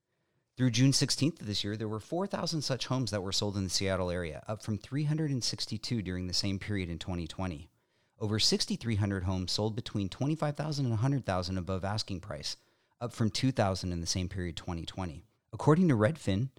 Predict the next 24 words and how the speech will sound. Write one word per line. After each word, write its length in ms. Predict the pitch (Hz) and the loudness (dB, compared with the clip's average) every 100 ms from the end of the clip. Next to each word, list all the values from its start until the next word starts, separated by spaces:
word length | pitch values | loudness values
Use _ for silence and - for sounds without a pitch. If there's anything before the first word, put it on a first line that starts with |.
| _ _ - | _ _ 2
the 60 | |
median 320 | 110 127 160 143 | 4 6 4 4
home 240 | 139 127 | 4 4
sale 240 | - 147 | 2 0
price 340 | 143 104 101 - | 0 0 0 0
in 80 | 98 | 0
the 60 | |
Seattle 340 | - 143 160 143 | 0 0 0 0
area 300 | 147 135 98 | 0 2 2
hit 180 | 104 | 2
seven 280 | - 185 208 | 0 0 2
hundred 280 | 196 185 151 | 2 2 2
thirty-seven 480 | 151 139 139 143 120 | 0 0 0 2 0
thousand 320 | 117 117 113 | 2 2 2
dollars 320 | 113 117 98 | 2 2 0
in 80 | 95 | 2
May, 300 | 98 82 - _ _ | 0 -2 -8 _ _
a 60 | 110 | 2
more 200 | 113 156 | 6 8
than 140 | 185 | 6
twenty-six 500 | - 147 175 - 170 | 6 4 6 4 0
percent 560 | - 139 - 139 127 - | 0 2 4 4 4 2
year-over-year 560 | 113 131 131 120 113 104 | 4 4 4 2 2 2
increase. 520 | 95 - 92 - | 0 -2 -2 -2